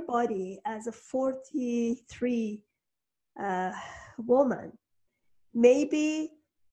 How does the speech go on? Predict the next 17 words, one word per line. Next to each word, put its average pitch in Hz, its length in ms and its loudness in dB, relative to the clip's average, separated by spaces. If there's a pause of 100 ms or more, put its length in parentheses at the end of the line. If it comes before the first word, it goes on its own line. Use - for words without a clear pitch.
is 226 260 -8
equal 262 520 -2
to 254 140 -10
somebody 240 720 0
in 208 120 -6
twenty-five 220 800 0 (640)
year 220 260 4
old, 202 460 -2 (720)
you 233 120 2
know, 240 240 4
because 262 600 4
people 392 560 6
treat 311 440 8
their 240 200 6
body 226 680 4 (100)
different 226 480 0
ways." - 560 -4